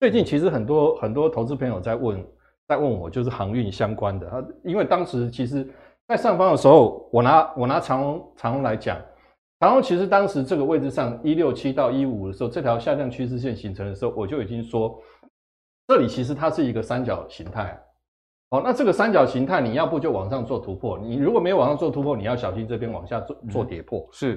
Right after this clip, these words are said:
Speaker 1: 结果果不其然，它没有办法往上做突破，结果它是跌破。哦，那，那这个跌破之后下来，你看它也是一根长黑，就是直接把这个向量通道跌破。
Speaker 2: 对，没错。
Speaker 1: 对啊，那所以表示什么？其实长荣后面应该还有机会再往下看。
Speaker 2: 嗯哼。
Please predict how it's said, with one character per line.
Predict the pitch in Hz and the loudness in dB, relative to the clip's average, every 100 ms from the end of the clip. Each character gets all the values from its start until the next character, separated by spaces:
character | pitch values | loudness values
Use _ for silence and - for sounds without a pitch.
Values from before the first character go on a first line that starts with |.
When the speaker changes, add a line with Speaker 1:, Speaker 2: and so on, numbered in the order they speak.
| - | 0
Speaker 1:
结 | 160 | 0
果 | 190 | 2
果 | 135 | 2
不 | 147 | 0
其 | - 120 | 0 -2
然， | 110 | 0
它 | 135 | -2
没 | 135 | -4
有 | 117 | -2
办 | 131 | -4
法 | 113 | -4
往 | 101 92 | -4 -6
上 | 123 | -6
做 | 117 110 | -6 -8
突 | 101 | -8
破， | 92 107 | -6 -6
结 | 117 | -4
果 | 110 101 | -6 -4
它 | 107 | -6
是 | 95 | -8
跌 | - 82 | -12 -12
破。 | - 87 - _ _ _ _ - | -10 -12 -14 _ _ _ _ 0
哦， | 143 | 4
那， | 269 - - | 4 2 -2
那 | 269 | -2
这 | 254 269 | 2 2
个 | |
跌 | 185 165 | 4 4
破 | 190 226 | 6 6
之 | 170 | 6
后 | 185 160 | 4 4
下 | 170 139 | 4 4
来， | 110 | 2
你 | 107 | -2
看 | 101 139 | -2 0
它 | 160 | 0
也 | 117 | 0
是 | 98 127 - _ _ _ _ _ | -2 -8 -10 _ _ _ _ _
一 | 165 | -2
根 | 170 165 | -2 -2
长 | - - | -4 -4
黑， | 123 135 | -2 -2
就 | 143 | -2
是 | 139 | -4
直 | 117 110 | -6 -4
接 | 131 | -2
把 | 98 | -2
这 | 95 | -4
个 | 113 | -6
向 | 123 110 | -6 -6
量 | 107 | -6
通 | 98 104 | -6 -4
道 | 98 | -4
跌 | 90 80 | -6 -10
破。 | - 80 | -10 -6
Speaker 2:
对， | - 107 90 | -2 -2 -6
没 | 95 | -8
错。 | 110 | 2
Speaker 1:
对 | 117 120 | 6 6
啊， | - | 4
那 | 190 | 2
所 | 190 226 | 6 6
以 | |
表 | - 117 | 6 4
示 | 196 | 2
什 | 147 110 | -2 -4
么？ | 92 | -6
其 | - 147 | -4 -2
实 | 165 | -2
长 | 135 127 | 0 0
荣 | 135 | 0
后 | 160 | -2
面 | 147 117 | -2 -4
应 | 123 | -2
该 | 123 | -2
还 | 117 110 | -2 -4
有 | 87 | -4
机 | - | -6
会 | 104 120 | -4 -2
再 | 120 | -4
往 | - - | -6 -8
下 | 107 92 | -8 -6
看。 | 101 | -6
Speaker 2:
嗯 | |
哼。 | 92 | -8